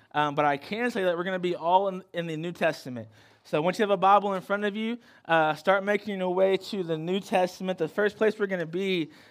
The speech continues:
uh, is Matthew. So if, once you have a Bible in front of you, start making your way to Matthew chapter ten. That's gonna be the beginning, uh, place for us. But as we, uh, open up this conversation and in turn open up this series,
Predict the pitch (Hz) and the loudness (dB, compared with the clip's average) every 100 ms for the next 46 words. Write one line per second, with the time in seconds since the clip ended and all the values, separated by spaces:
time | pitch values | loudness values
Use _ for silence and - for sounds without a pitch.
0 | - 160 160 151 170 170 165 156 156 160 | -6 2 4 4 2 2 2 -2 0 0
1 | 165 - 135 - 147 156 165 196 180 196 | 0 -2 -8 -4 -6 -4 0 0 6 6
2 | 190 170 214 214 208 208 196 196 202 175 | 6 2 -2 -2 0 2 2 0 -2 -6
3 | 156 170 190 196 180 - 185 180 170 151 | -2 0 0 -4 -8 -2 -4 -2 -8 -8
4 | - 185 147 147 - - _ _ _ 160 | -6 -4 -4 -6 -12 -20 _ _ _ 2
5 | 185 214 196 185 180 185 175 160 143 165 | 2 0 -4 -2 -2 -2 -2 -2 -2 -4
6 | 190 185 160 - - - 160 143 139 - | -2 -4 -6 -14 -12 2 6 6 4 0
7 | 202 185 165 - 185 220 226 175 143 147 | 2 2 2 -4 6 8 8 6 4 2
8 | - - _ _ 185 175 175 208 208 208 | -2 -18 _ _ 6 8 6 6 4 4
9 | 202 180 170 220 254 220 190 220 220 180 | 8 8 8 4 2 -2 -2 -2 0 -2
10 | - 202 202 - 196 185 170 170 170 165 | 0 2 2 0 -4 -6 -4 -4 -2 -4
11 | 165 170 202 180 190 202 196 180 202 185 | -6 -4 -6 2 2 2 -2 -2 -2 -2
12 | - - - 214 220 165 143 | -6 -18 -10 -2 0 0 -4